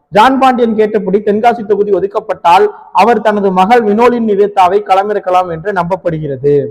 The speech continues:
பாஜக ஸ்டார்ட் அப் பிரிவு மாநில தலைவர் ஆனந்தன் தென்காசி தொகுதியை குறிவைத்து நீண்ட காலமாக வேலை செய்து வருகிறார். பாஜக போட்டியிட்டால் வேட்பாளர் ஆனந்தன் போட்டியிடுவது தொண்ணூறு சதவீதம் உறுதியாகிவிட்டது என்றும்,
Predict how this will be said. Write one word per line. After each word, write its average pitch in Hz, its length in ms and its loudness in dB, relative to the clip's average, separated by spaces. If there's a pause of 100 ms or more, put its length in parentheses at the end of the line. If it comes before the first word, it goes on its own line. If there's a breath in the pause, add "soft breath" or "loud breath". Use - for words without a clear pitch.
(260)
பாஜக 240 540 4
ஸ்டார்ட் 214 420 2
அப் 208 180 -2
பிரிவு 214 240 0
மாநில 208 360 0
தலைவர் 180 480 0 (400)
ஆனந்தன் 233 500 0
தென்காசி 208 380 0
தொகுதியை 202 400 0
குறிவைத்து 202 440 0
நீண்ட 214 240 0
காலமாக 196 420 2
வேலை 185 220 2
செய்து 180 220 -6
வருகிறார். 147 500 2 (400)
பாஜக 262 380 4
போட்டியிட்டால் 220 720 2
வேட்பாளர் 214 520 4 (120)
ஆனந்தன் 233 420 0
போட்டியிடுவது 208 540 0
தொண்ணூறு 214 360 0
சதவீதம் 214 520 -2
உறுதியாகிவிட்டது 202 580 -4
என்றும், 156 500 -8